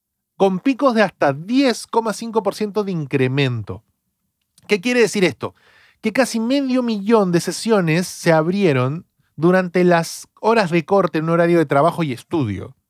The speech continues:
Se caen los servicios de WhatsApp, Instagram y Facebook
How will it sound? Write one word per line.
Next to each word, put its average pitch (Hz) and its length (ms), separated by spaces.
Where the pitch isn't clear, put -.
Se 139 240
caen 247 200
los 220 100
servicios 208 280
de 202 80
WhatsApp, 220 400
Instagram 190 420
y 180 60
Facebook 226 440